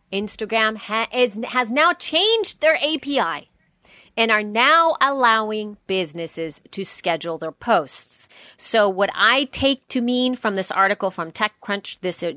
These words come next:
the, the news are just coming out as of, like, last week, is that I assume business accounts on Instagram, if you are a business account on Instagram, you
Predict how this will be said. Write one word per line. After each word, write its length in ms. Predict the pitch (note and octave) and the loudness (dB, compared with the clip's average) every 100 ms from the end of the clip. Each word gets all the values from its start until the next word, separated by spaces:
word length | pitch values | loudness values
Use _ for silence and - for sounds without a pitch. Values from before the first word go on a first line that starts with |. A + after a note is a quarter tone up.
| D#3+ | -4
the, 160 | E3+ | -4
the 160 | E3+ E3+ | -2 -4
news 340 | E3+ G#3+ A#3 | -2 0 2
are 80 | F#3+ | 0
just 360 | D#3 G3 G#3 - | 2 2 2 0
coming 300 | G#3+ G#3 F#3+ | -2 -2 2
out 300 | F3+ F3+ - | 2 2 0
as 180 | F3 E3 | 0 0
of, 140 | E3+ D#3+ | -2 0
like, 240 | D3+ - | -2 2
last 340 | E3 E3 - | 2 2 0
week, 360 | F3 F#3+ F#3+ - _ - - - | -6 -4 -6 -10 _ -20 -20 -6
is 220 | G#3 G3+ - | 0 0 2
that 340 | F#3 F3 E3+ _ _ | 2 4 0 _ _
I 140 | G3 G3 | 0 0
assume 560 | G#3 - G3+ F3 E3 - D#3 - | 0 -4 -6 -6 -10 -18 -20 0
business 560 | A3 B3+ B3 C4 C4+ C4+ | 2 2 0 -2 -2 -4
accounts 680 | - G#3+ F#3+ F3+ - - - - | -4 0 0 -2 -10 -20 -20 -2
on 220 | F#3 G3+ | 0 2
Instagram, 760 | F#3 F3+ - F3 D#3+ C#3+ D#3 G3 | 0 -4 -8 -8 -6 -6 -8 -6
if 220 | F#3+ - | -8 -6
you 120 | F3 | -4
are 60 | E3+ | -2
a 140 | E3 | -4
business 720 | D#3 F3+ F3+ F#3 F3+ - - _ - | -4 -4 -4 -4 -6 -8 -18 _ -8
account 680 | - - F#3 F3 F#3+ - - _ _ | -8 -6 -6 -4 -8 -12 -20 _ _
on 460 | G#3+ G3+ G#3 G#3+ G#3+ - | 4 8 8 4 -2 -2
Instagram, 680 | G#3 F3+ - F3 E3 C#3+ E3+ - - - | -2 -2 -4 -4 -2 -2 -4 -14 -20 -16
you 400 | F#3 G3 G#3+ G#3 | -6 0 2 2